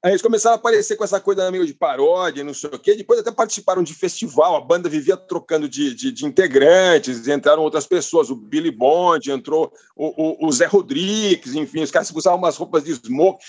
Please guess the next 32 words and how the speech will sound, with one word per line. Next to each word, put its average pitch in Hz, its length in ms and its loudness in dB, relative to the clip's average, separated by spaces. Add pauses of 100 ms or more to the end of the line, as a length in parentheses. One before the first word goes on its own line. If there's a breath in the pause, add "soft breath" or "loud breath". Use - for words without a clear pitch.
(120)
uma 175 140 2
época 202 180 0
veio 185 140 2
bem 190 140 0
vendido 180 360 -2
como 190 300 0
punk, 180 580 0
embora 143 340 0
não 160 120 -8
fosse 151 340 -8 (260)
exatamente 147 680 -2
punk, 170 520 0
ou 139 200 2
não 139 80 -10
fosse 147 320 -8
nada 147 320 0
punk, 165 400 0
só, 165 200 2 (300 loud breath)
também 160 220 2
só 160 160 0
no 143 80 -4
espírito, 165 680 -4
enfim, 143 320 -6 (400 loud breath)
mas 160 240 2
é 175 60 8
uma 185 180 4
banda 180 400 2
muito, 175 340 0 (100)
muito 180 260 -4
legal 165 560 2
e, 147 340 -4
e, 135 420 -4